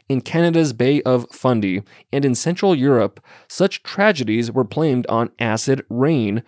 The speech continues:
contaminated by sulfuric effluent of industrial civilization. But on remote mountain ridges, forests breathing unpolluted air were suffering from a similar infirmity. Wolfgang Voldrath,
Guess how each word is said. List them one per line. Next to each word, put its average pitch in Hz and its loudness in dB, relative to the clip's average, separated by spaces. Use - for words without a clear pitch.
contaminated 123 0
by 113 2
sulfuric 165 -2
effluent 156 0
of 113 2
industrial 127 0
civilization. 113 -2
But 139 4
on 135 0
remote 127 2
mountain 160 -2
ridges, 110 0
forests 180 0
breathing 135 0
unpolluted 135 0
air 120 2
were 123 -4
suffering 113 -2
from 113 -6
a 110 -4
similar 107 -2
infirmity. 110 -2
Wolfgang 180 2
Voldrath, 117 0